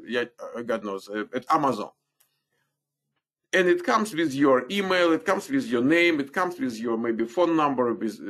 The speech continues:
with your credit card and all that stuff. What if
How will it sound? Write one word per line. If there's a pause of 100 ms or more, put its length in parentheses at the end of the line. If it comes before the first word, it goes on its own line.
with
your
credit
card
and (260)
all
that
stuff. (1200)
What
if